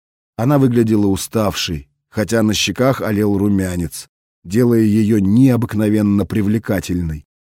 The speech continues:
Рыжие волосы растрёпанно падали на плечи, словно она только что распустила ранее собранные в пучок волосы.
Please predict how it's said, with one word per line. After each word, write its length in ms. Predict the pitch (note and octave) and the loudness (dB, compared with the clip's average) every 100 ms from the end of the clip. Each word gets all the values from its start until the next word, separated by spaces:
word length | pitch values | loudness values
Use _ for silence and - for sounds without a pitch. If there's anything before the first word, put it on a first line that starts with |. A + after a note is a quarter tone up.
| _ | _
Рыжие 400 | G2 D3 B2+ C3 | 2 4 4 2
волосы 520 | A#2+ C#3 C#3 A#2 A2+ | 4 4 2 2 0
растрёпанно 720 | G#2+ F#2+ - B2 A#2 G#2+ G#2+ F#2+ | 0 0 0 0 2 0 0 0
падали 400 | A#2 A#2 G#2+ G#2+ | -2 0 0 0
на 160 | A#2 | 0
плечи, 540 | - A#2 F#2+ E2+ E2 D2 _ _ _ _ - | 0 0 0 0 -6 -10 _ _ _ _ -4
словно 380 | A2+ A2+ A#2 - | 0 0 0 -2
она 380 | A#2 A#2 C#3+ | -2 0 0
только 500 | C3+ - C#3 B2 - | -2 0 0 2 -2
что 300 | A2 - C3+ | -4 -2 -2
распустила 720 | A#2+ F#2+ - G#2+ - D3 B2+ A2+ | 0 -2 -4 -4 -2 0 2 2
ранее 360 | A#2 A#2 G#2+ | 2 2 0
собранные 640 | F#2 B2 A2+ G#2+ G2+ G#2 | -2 -2 0 0 0 0
в 80 | F2+ | -4
пучок 440 | - G#2+ - G#2 G2+ | -6 -6 -4 -6 -4
волосы. 580 | G2+ F#2+ E2+ - E2+ | -4 -2 -4 -8 -10